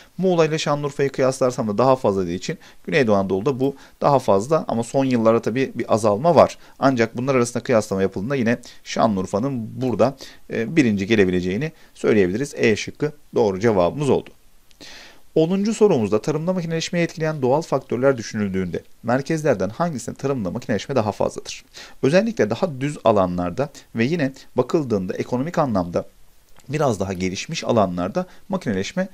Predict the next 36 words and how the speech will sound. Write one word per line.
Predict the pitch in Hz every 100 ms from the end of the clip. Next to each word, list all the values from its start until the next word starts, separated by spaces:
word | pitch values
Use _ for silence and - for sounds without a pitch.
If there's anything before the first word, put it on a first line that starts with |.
| -
daha | - 185
fazla | 175 110 104
olmakta. | - 92 82 76 - - - -
Şimdi | - 180
burada | 208 170 135 - _
yine | 175 160 - - -
bir | 143
bilgi | 143 131 143
verelim. | 107 87 123 - - -
Makineleşmenin | 135 - 170 165 180
fazla | 185 170 160 156
olduğu | 170 156 151 151
alanlar | 139 139 139 165
genelde | 151 139 107 101
yer | 143
şekillerinin | 147 127 123 185 135
düz | 110
olduğu | 101 87 67
alanlar. | 57 - - - - - -
Ama | 139 139
her | 147 165 202 - -
yer | 123 147
şekli | 160 - 139
düz | 123
olan | 147 143 147
yerde | 139 135 139
tamamıyla | - 110 113 120 156 131
makineleşme | 123 127 120 - 131
de |
olduğunu | 123 - 120 107 147
söyleyemiyoruz. | - 110 139 120 90 - - - -
Çünkü | 180 147
insanların | 113 117 - 143 160 135 -
alım | 101 110 131
gücü, | 113 131 _ _ - - -
oradaki | 135 139 139 - 147